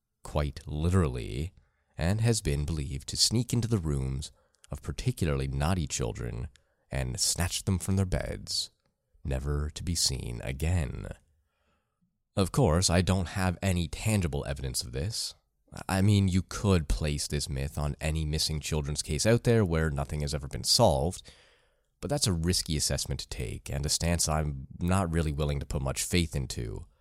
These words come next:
I would never want to belittle a missing kid by saying that they were taken by the boogeyman.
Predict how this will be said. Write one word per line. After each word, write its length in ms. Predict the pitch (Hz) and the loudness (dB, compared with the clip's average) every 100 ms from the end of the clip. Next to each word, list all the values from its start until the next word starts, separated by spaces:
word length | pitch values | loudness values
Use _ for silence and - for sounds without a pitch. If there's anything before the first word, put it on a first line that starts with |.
| _ _ _ _ _ _ _ _ _ _ _ - - | _ _ _ _ _ _ _ _ _ _ _ -20 -10
I 140 | - 87 | 0 2
would 180 | 85 | 4
never 200 | 90 90 | 4 4
want 200 | 87 82 | 6 4
to 40 | 78 | 4
belittle 560 | 73 73 76 71 65 78 | 0 0 0 -2 -4 -2
a 40 | |
missing 320 | 73 73 71 | -2 -2 -2
kid 320 | 69 - 67 65 | -4 -2 -2 -2
by 140 | 64 | -2
saying 380 | 64 80 69 67 | 0 0 0 -2
that 120 | 65 | -4
they 80 | 73 | -2
were 100 | 67 | -4
taken 640 | - 78 76 64 62 60 | -4 -4 -4 -4 -6 -6
by 120 | - | -4
the 100 | 65 | -4
boogeyman. 800 | - - - 67 53 - - - | 2 2 4 -2 -4 -12 -14 -16